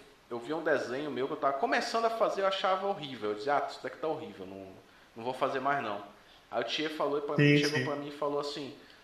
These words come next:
Speaker 1: "Cara, tu só pode falar isso que o teu desenho tá ruim depois que tu termina ele. Tu tem que terminar. Termina." E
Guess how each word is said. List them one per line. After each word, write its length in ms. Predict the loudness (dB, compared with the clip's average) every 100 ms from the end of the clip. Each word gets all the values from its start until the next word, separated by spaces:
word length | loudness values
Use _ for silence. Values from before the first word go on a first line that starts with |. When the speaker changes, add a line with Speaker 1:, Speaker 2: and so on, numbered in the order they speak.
| -20 -4
Speaker 1:
"Cara, 440 | 4 6 6 2 -6 -16 -20 -20 _ _ -20 _
tu 80 | -12
só 120 | -6
pode 300 | -2 0 0
falar 340 | 0 4 6 6
isso 160 | 2 -4
que 80 | -6
o 40 |
teu 160 | -2 0
desenho 300 | 0 -2 -2
tá 140 | -2
ruim 300 | -2 -4 -6
depois 260 | -8 -10 -12
que 80 |
tu 80 | -12
termina 440 | -12 -12 -12 -10 -10
ele. 200 | -10 -12 -20 -20 -20 -20 -20 -20 -20
Tu 60 |
tem 140 | -12 -12
que 100 | -8
terminar. 600 | -2 -2 -2 -6 -8 -12 -20 -20 -20 -20 -12 0
Termina." 600 | 2 2 -4 -8 -12 -20 -20 -20 -20 -20 -20
E 40 | -20